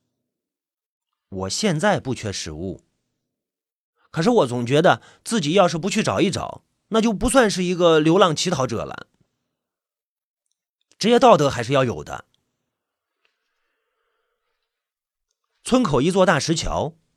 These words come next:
两边是合抱粗的柳树，叶子却已经掉光了。村内的路灯下是空无一人的街道，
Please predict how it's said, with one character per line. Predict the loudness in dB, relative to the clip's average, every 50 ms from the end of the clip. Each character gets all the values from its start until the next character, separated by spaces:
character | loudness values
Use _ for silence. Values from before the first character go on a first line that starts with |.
| _ _ _ _ _ _ _ _ _ _ _ _ _ _ _ _
两 | -2 0 0 0 2
边 | 4 4 4 4
是 | 4 2 2 2 2 2
合 | 4 2 2
抱 | 4 4 2 2
粗 | 0 0 2
的 | 4 4
柳 | 2 2 -2 -4
树， | -6 -4 -2 -2 -2 -4 _ _ _ _ _ _ _ _ _ _ _ _ _ _ -8
叶 | -2 0 0 2
子 | 0 -2
却 | -4 -2 -2 -2 -2
已 | -2
经 | -4 -6 -2
掉 | 0 0 0 0
光 | 0 0 0 0
了。 | -2 -6 -8 _ _ _ _ _ _ _ _ _ _ _ _ _ _ _ _ _ _ _ _ _ _ _ _ _ _ -20 -20 -20 _
村 | -2 0 2 4
内 | 4 4
的 | 4 4
路 | 4 4 2 2
灯 | 2 2 2 2
下 | 2 0 0
是 | 0 -2 -6
空 | -4 -2 -2 0 0 2
无 | 0 0
一 | 0 0 -2
人 | -2 -2 -2
的 | -2 -2
街 | -2 0 0 2 2
道， | 2 0 -2